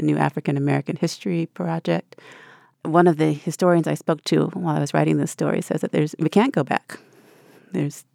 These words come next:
too much that's known now. Too many people have learned these lessons and are talking about them. You can't unerase, but you, we can't go back to the lies.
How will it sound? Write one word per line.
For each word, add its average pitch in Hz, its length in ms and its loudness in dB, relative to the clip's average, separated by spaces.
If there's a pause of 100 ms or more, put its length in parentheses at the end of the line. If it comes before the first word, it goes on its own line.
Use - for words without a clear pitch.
(100)
too - 160 2
much 170 260 2
that's - 260 -4
known 143 300 2
now. 135 480 -2
Too 170 140 2
many 151 200 2
people 143 440 -2
have 143 400 -2
learned 143 320 4
these 139 180 -2
lessons 139 540 0
and 139 120 -2
are 147 200 -4
talking 143 340 -6
about 135 320 -8
them. 139 220 -6 (720)
You - 80 4
can't - 300 2 (260)
unerase, 160 720 2 (1500)
but 156 360 -4
you, 151 180 2 (240)
we 151 100 2
can't 160 300 0
go 151 100 0
back 147 300 0 (120)
to 156 140 -2
the 139 80 -4
lies. 139 720 -4